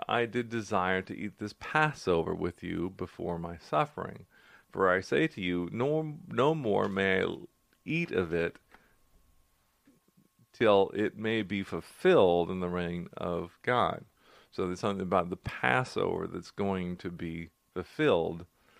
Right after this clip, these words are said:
in, in the future reign, the millennial kingdom, and, you know, ultimate in the new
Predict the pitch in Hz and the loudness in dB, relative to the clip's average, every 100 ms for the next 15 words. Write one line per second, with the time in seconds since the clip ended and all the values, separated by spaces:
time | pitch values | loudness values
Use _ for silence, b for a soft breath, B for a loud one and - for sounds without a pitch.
0 | b b _ 101 92 90 85 85 - - | b b _ -6 -4 -2 -4 -8 -12 -18
1 | - 95 95 - 95 92 - 85 87 98 | -10 -6 -6 -6 -6 -6 -6 -8 -4 -2
2 | 92 87 85 90 92 - 95 95 95 90 | -2 -4 -6 -6 -6 -8 -4 -2 -2 -6
3 | 90 139 127 110 98 90 - b b b | -8 -10 -8 -6 -6 -8 -12 b b b
4 | b b b - 98 90 87 85 98 - | b b b -8 -4 -2 -2 -4 -8 -6
5 | 90 87 101 107 107 87 82 - - - | -4 0 0 0 -4 -6 -6 -8 -14 -8
6 | 90 92 107 101 | -4 -2 0 0